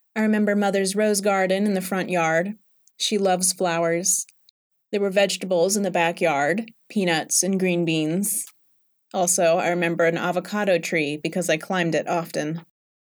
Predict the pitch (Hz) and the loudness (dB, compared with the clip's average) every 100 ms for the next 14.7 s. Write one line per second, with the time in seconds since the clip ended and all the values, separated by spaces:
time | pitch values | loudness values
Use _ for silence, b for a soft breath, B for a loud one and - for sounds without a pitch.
0 | _ _ _ 233 233 214 208 233 214 208 | _ _ _ -2 0 0 0 2 2 2
1 | 196 190 180 220 214 202 190 175 185 185 | 2 2 0 0 -2 0 0 2 0 0
2 | 180 160 160 - 196 147 156 220 _ _ | -2 -4 -6 -2 0 0 -2 -10 _ _
3 | _ _ _ 240 247 254 233 214 202 202 | _ _ _ -2 0 2 2 0 2 0
4 | 196 202 - 233 220 - 175 180 175 151 | 0 -2 0 0 0 0 -2 -2 -2 0
5 | 151 214 233 190 202 185 190 190 208 196 | 0 -2 -2 -2 -2 0 -2 0 0 2
6 | 190 185 - 208 226 233 196 185 170 175 | 0 -2 -2 0 2 2 2 2 0 0
7 | 202 196 190 185 180 - 170 170 170 170 | -2 0 0 -2 -2 -2 -2 -2 -2 -2
8 | 190 185 220 240 190 180 - 170 151 95 | -2 0 0 0 0 -2 -4 -2 -2 -2
9 | - B B B - 180 165 160 180 160 | -8 B B B -2 0 2 0 -2 -2
10 | 160 160 156 - 180 170 165 151 131 185 | 0 0 0 0 0 0 0 -2 -4 -2
11 | 196 165 131 190 _ _ _ _ - 180 | -2 -2 -4 -10 _ _ _ _ -2 -2
12 | 175 180 170 185 170 175 165 156 170 220 | 0 -2 2 2 2 0 0 0 0 0
13 | 208 196 185 180 175 - 170 156 175 175 | 0 -2 0 0 0 0 0 2 0 0
14 | 180 180 180 202 165 151 | -2 -4 -4 -2 -2 -4